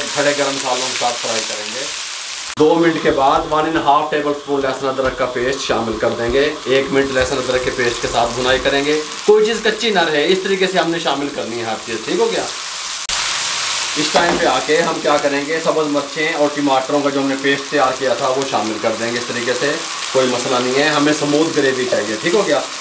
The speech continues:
साथ में शामिल करेंगे नमक हाफ टी स्पून या अपने टेस्ट के हिसाब से, हल्दी वन फोर्थ टी स्पून, ज़ीरा पाउडर वन टीस्पून भर के शामिल कर देंगे, रेड चिल्ली पाउडर वन टीस्पून या अपने टेस्ट के हिसाब से आप शामिल कर सकते हैं,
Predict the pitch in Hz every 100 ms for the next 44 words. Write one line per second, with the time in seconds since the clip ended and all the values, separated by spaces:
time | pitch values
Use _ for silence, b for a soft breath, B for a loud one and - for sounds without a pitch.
0 | - - 151 151 160 160 151 147 139 147
1 | 139 135 131 120 131 160 165 - 127 135
2 | 151 143 - 147 151 143 120 127 123 117
3 | - 120 120 120 - 147 160 - - -
4 | 127 139 139 151 143 143 139 139 135 -
5 | 123 120 - 139 151 - - - - 107
6 | 135 147 151 156 147 151 143 139 139 147
7 | 139 - 143 139 120 127 117 139 127 113
8 | 117 117 117 127 127 139 165 165 - -
9 | - 135 143 139 143 147 151 147 147 147
10 | 139 143 143 143 - 151 143 143 135 135
11 | 131 135 135 143 131 135 123 147 135 123
12 | 117 113 110 120 - 117 131 127 147